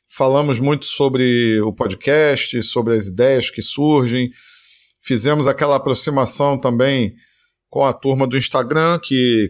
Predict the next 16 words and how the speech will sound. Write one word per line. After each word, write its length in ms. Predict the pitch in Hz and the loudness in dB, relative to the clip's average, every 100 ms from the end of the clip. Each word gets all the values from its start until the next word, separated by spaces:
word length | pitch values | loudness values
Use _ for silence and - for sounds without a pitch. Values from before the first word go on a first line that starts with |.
| - | -2
que 100 | 123 | -2
nos 220 | 117 - | -2 0
segue, 420 | 135 165 151 156 - - - - _ _ | 0 2 0 -4 -10 -14 -14 -16 _ _
interações, 960 | - 147 135 113 - 151 156 117 - - _ 107 | -4 0 0 0 -2 0 2 0 -4 -8 _ -4
é, 140 | 110 | -4
participações, 960 | - 131 - - 110 - 143 156 143 117 | -2 -4 -6 -2 -2 0 0 2 0 0
muito 360 | 131 156 175 | 0 0 0
obrigado 800 | 165 127 110 127 151 147 139 135 _ - _ _ _ | 0 0 2 2 2 0 -4 -8 _ -20 _ _ _
a 120 | 113 | -4
quem 180 | 113 143 | -2 -2
assistiu, 760 | 139 110 - - 151 165 156 135 | -2 -2 -6 -2 0 2 2 0
a 60 | |
quem 400 | 120 151 147 127 | 0 -2 -2 -4
comentou 580 | - 139 123 107 - 160 | -4 -2 0 0 0 0
principalmente, 800 | - 127 - 123 107 139 160 - | 0 -4 -2 -2 0 0 0 -4
quem 260 | - 139 | -4 -4